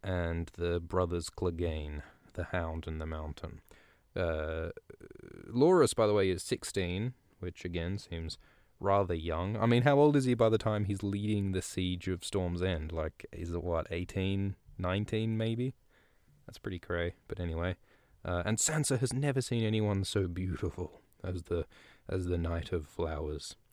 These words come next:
Uh, and he's got this elaborate armor. It, I, I think it is good that in the show, the, the armor of Loras Tyrell at the tourney was quite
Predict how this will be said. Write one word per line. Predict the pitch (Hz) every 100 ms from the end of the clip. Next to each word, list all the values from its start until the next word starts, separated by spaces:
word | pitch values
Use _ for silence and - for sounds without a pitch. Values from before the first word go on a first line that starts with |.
| - - _ _
Uh, | - 85 85 85 82
and |
he's | 95
got | 104 92
this | 92
elaborate | 87 80 80 80 80 -
armor. | 90 85 80 - -
It, | 139 -
I, | 139 139
I |
think | - 240
it |
is | 196 151
good | 156 131
that | 123
in | 127 123 120
the | 113 113 107
show, | - 120 113 107 98
the, | 92 95 95 92 92 92 101
the | 107 104
armor | 107 107 98
of | 92
Loras | 95 92 87
Tyrell | - 92 92 92 85 82
at | 87 76
the |
tourney | - - 92 85 82
was | 80
quite | - - 87 80 78